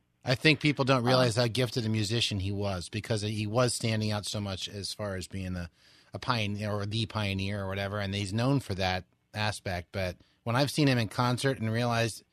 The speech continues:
Speaker 1: man, he's gifted musically. He's gifted overall, how he presents himself. I mean, he's,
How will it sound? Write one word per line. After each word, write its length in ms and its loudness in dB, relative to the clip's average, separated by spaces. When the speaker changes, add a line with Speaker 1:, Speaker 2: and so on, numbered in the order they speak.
Speaker 1:
man, 220 2
he's 180 -2
gifted 460 2
musically. 540 0
He's 180 4
gifted 260 6
overall, 440 8
how 180 4
he 80 2
presents 340 0
himself. 460 2
I 80 -4
mean, 120 4
he's, 200 0